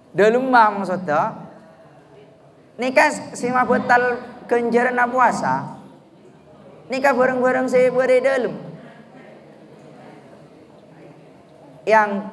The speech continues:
terbentuk otak benar tergerak dari dalam. Mata misalkan. Ni kan dari ate kalau. Dari mate, terus rencana-rencana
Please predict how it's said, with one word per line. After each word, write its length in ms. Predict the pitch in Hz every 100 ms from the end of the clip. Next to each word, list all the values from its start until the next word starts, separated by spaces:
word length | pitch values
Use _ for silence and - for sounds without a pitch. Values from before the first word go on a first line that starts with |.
| -
terbentuk 1600 | 202 196 190 180 175 - - - - 156 160 147 165 240 262 - - - - - -
otak 320 | 170 180 190
benar 320 | 175 196 214
tergerak 520 | 208 196 175 165 196 - - - - -
dari 240 | 190 202
dalam. 560 | 214 247 240 185 185 180 - - - - - - - - - - - - - - - - - -
Mata 640 | 123 135 135 165 180 180 147
misalkan. 480 | 131 117 120 110 95 95 - - 123
Ni 80 |
kan 320 | 185 202 208 196
dari 160 | 202
ate 320 | 190 202 202
kalau. 420 | 151 131 101 95 - - -
Dari 240 | 117 127
mate, 400 | 120 117 - 151
terus 560 | 139 - 131 156 190 - - - - - - - -
rencana-rencana 1080 | 139 151 151 160 170 165 165 160 151 170